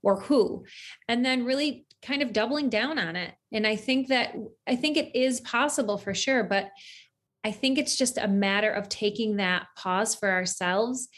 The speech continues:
that we are not <sighs> in a place today to do. We are so busy. And the thought of doing something like that as a, you know, normally when you think of having any kind of downtime,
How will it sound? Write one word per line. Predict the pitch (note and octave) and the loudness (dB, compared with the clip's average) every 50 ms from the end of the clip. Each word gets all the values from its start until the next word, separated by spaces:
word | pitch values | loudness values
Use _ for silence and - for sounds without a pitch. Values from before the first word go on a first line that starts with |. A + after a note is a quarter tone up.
| - - _ - | -20 -16 _ -2
that | G#3 F3+ G3 | 0 0 2
we | F#3+ A#3 B3+ C4 | 2 2 4 4
are | B3 G#3+ G3 | 2 2 2
not | F#3+ F#3+ F#3+ G3 G#3 G#3+ G#3 - - _ _ _ _ _ _ _ _ _ _ _ _ _ _ _ _ _ - | 0 0 2 2 2 2 2 0 -4 _ _ _ _ _ _ _ _ _ _ _ _ _ _ _ _ _ -16
<sighs> | - - - - - - - - _ - - _ - | -14 -14 -14 -16 -18 -20 -20 -20 _ -20 -14 _ 0
in | A3 G#3 G3 | 0 2 2
a | F#3 F3+ F3+ E3+ - - | 2 2 2 0 -2 -6
place | - - B3 A3+ A3 G#3+ G3+ - - - | -10 -4 0 0 0 2 0 0 -2 -4
today | - - G#3+ G#3+ F#3+ F#3 F#3 F#3+ | -4 -4 -2 0 2 2 2 2
to | F#3 G3 G3 | 0 -2 -2
do. | F3 F#3+ F#3+ F#3 F3+ | -2 0 2 2 2
We | E3+ F3 E3+ | 0 0 0
are | E3+ F3 F3 | 0 0 -2
so | F3 - - G3 D3+ D3+ | -2 -2 0 2 2 2
busy. | B3 A3+ A3 F#3+ E3 - F3 E3 F3 G#3 G#3+ - - - - - - - - _ _ A3 | 2 2 0 0 0 -2 -4 -4 -4 -4 -6 -8 -12 -20 -20 -20 -20 -20 -20 _ _ 0
And | G#3+ G3+ G3 G3+ G3 - - | 2 2 4 2 2 0 0
the | - G#3 | 0 0
thought | G3+ - - - A3+ A3 B3 C#4 C4+ - A#3+ | 0 -2 -2 0 0 2 2 2 0 0 0
of | A3 G3 F#3 F3+ | -2 0 0 0
doing | G#3+ A3+ A3+ A#3 A3+ A3 G#3 | 0 0 2 2 0 -2 -2
something | - B3 A3+ A3 G3+ G#3+ G3+ | -2 -4 -4 -4 -4 -2 -2
like | G3 F#3+ F#3+ F3+ E3+ E3+ | 0 0 0 -2 -4 -4
that | F3+ G#3+ A3+ B3+ C#4 C4 - - | -2 0 2 2 2 2 0 0
as | G3 F3+ F3+ F3 F#3 | 0 0 2 0 0
a, | F3+ F3 F3 F3 F3 - - _ - | 0 0 0 -2 -4 -6 -12 _ -2
you | B3 A#3+ | 0 2
know, | G3 F3+ F#3+ | 2 2 2
normally | G3+ A#3+ B3+ C4+ C4+ B3+ B3 A#3 | 2 2 2 4 4 4 2 2
when | A3 G#3+ G#3+ | 2 0 0
you | A3 G#3 | -2 0
think | - B3 A3 G3+ | 0 0 0 0
of | G#3+ G3+ | 0 -2
having | G3 G#3 G#3 G#3 G3+ G3+ G3 G3 | 0 0 0 2 2 0 0 -2
any | G3+ A3 G#3+ G3+ | -4 -4 -4 -4
kind | F3 G3 A3 G3+ | -4 -2 -2 -2
of | F3 E3+ | 0 0
downtime, | E3 G3+ G#3+ A#3 B3 B3 A#3+ - F#3+ F3+ F3 F#3 F#3 F3+ F#3 - | 0 0 2 2 2 0 0 0 0 0 0 0 -2 -4 -8 -12